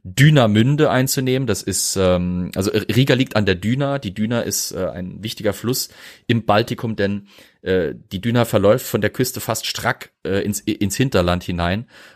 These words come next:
und trennt somit quasi die Küste. Also wenn man an der Küste entlanglaufen will, früher oder später, man muss über die Düna drüber. Und Riga hatte dann diese besondere Stellung. Die Düna hat sechshundert Meter, äh, Breite an, äh, im, im ihrem Mündungsbereich und über große Strecken bis ins Hinterland.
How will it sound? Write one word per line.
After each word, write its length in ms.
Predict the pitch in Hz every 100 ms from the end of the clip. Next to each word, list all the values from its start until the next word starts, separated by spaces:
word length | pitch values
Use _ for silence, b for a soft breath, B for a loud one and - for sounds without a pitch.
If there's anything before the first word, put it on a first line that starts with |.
| -
und 260 | 107 -
trennt 280 | - 107 135
somit 340 | - 98 90
quasi 340 | - 98 95 92
die 100 | 90
Küste. 280 | - 117 92
Also 160 | 87
wenn 100 | 90
man 140 | 107 87
an 80 |
der 100 | 101
Küste 300 | 98 127 -
entlanglaufen 540 | 98 92 101 107 - 95
will, 100 | 104
früher 220 | - 110
oder 140 | 104
später, 260 | 98 117 101
man 180 | 92 90
muss 240 | 113 -
über 260 | - 101 98
die 140 | 95
Düna 280 | 98 104 90
drüber. 320 | 82 78 76 - B B -
Und 140 | 87
Riga 300 | 98 113 110
hatte 180 | 101 101
dann 140 | 101
diese 180 | 92 90
besondere 360 | 82 95 107 92
Stellung. 380 | - 90 117 - B B -
Die 60 |
Düna 240 | 87 117 117
hat 120 | 101
sechshundert 440 | 107 - 127 113
Meter, 340 | 101 113 101 -
äh, 360 | 90 92 78
Breite 440 | 85 85 110 127 -
an, 300 | 87 85 85
äh, 260 | 82 85
im, 240 | - 85 92
im 160 | 76 -
ihrem 180 | 87
Mündungsbereich 600 | 87 101 104 - 90 90
und 160 | 87 92
über 240 | 90 90
große 480 | 82 - - 98 110
Strecken 320 | 104 101 95
bis 140 | 95 92
ins 140 | 90
Hinterland. 440 | 95 92 90 107